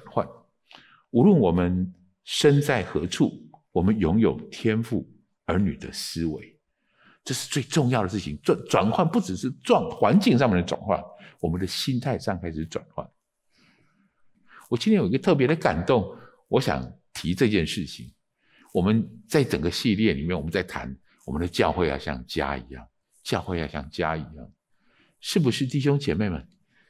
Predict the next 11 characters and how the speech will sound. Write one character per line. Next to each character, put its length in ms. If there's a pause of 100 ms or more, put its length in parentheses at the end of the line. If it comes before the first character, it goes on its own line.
(200)
家， 580 (380)
我 80
们 120
的 80
家 560 (280)
是 180
不 80
是 200
也 160
应 280
该 420